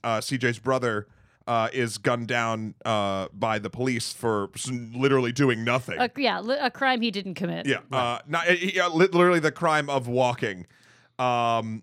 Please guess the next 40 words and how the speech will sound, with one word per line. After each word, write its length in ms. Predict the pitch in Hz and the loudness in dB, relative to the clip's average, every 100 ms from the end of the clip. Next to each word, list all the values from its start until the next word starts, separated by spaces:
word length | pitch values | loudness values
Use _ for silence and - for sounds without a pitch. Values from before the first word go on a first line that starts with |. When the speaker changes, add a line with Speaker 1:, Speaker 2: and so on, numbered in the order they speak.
| - | -2
Speaker 1:
but 260 | 135 135 | 0 0
he, 260 | 117 - 131 | -2 -14 -8
it, 340 | 143 135 - _ - | 2 2 2 _ -4
and 200 | 143 147 | 0 2
then 200 | 151 143 | 2 2
when 200 | 143 139 | 2 4
that 260 | 147 - | 2 2
took 240 | 160 143 - | -4 -4 -4
the 80 | |
turn, 540 | 120 - 160 143 117 - | -6 -4 -2 0 -2 -2
I 80 | 135 | -2
mean, 140 | 131 - | -2 2
obviously 480 | 143 139 135 147 | 0 2 -2 0
because 300 | 127 117 135 | -2 -2 -2
it 80 | 120 | 0
had 140 | 117 107 | -2 -2
been 120 | 117 | -4
a 120 | 113 | -4
time 340 | - 117 117 | -4 -2 -2
travel 560 | 117 127 120 120 113 - - | -2 -2 0 2 0 -4 -12
story 760 | - - 127 120 113 110 104 - _ _ _ _ | -10 -2 2 2 0 -2 -6 -10 _ _ _ _
from 480 | - - 143 131 120 113 | -20 -4 0 2 0 -4
the 100 | 110 | -4
beginning, 580 | 107 107 131 120 101 - | -2 0 0 0 -6 -2
I 140 | 117 | -2
was 160 | 113 123 | -2 -4
like, 180 | 113 - | -4 -2
"Oh, 320 | 170 175 107 | 2 2 2
they're, 260 | 107 143 143 _ _ _ _ 113 | 0 0 0 _ _ _ _ -2
they're 200 | 131 147 | 0 2
gonna 200 | 156 127 | 2 2
go 160 | 135 | 0
back 280 | 120 127 - | 2 0 -2
and 120 | 117 | -4
try 200 | - 110 | 0 0
to 60 | 90 | -2
fix 400 | - 254 262 - | 0 0 2 -2
this." 340 | 85 - - | -6 -10 -6
Like, 320 | 131 127 117 - | 0 0 0 0
I, 140 | 135 | 0